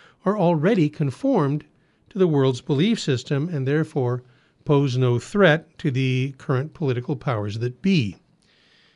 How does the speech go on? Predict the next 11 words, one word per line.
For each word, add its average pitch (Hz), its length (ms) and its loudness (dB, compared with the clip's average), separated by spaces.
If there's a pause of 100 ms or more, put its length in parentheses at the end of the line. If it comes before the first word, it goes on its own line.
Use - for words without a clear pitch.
(140)
And 202 100 4
he 202 60 2
closed 180 340 4
with 165 140 0
the 170 80 2
words, 139 320 2
"Pray 143 400 4
for 156 160 0
Holy 123 240 2
Mother 117 240 0
Church." 123 480 -2